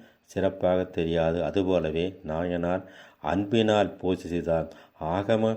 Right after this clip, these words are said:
விதிப்படி நிறைவு செய்தார். அன்பினால் செய்யும்போது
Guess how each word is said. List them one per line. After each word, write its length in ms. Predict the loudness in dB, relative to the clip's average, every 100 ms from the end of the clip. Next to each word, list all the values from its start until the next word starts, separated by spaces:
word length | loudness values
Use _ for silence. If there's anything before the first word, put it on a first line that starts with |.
| -6 -4
விதிப்படி 540 | 2 2 2 2 4 0 -6 -16 -4
நிறைவு 340 | 2 4 2
செய்தார். 500 | 2 2 4 4 2 -2 -20 -14 -2
அன்பினால் 580 | 0 2 2 4 4 2
செய்யும்போது 640 | 2 4 4 2 2 2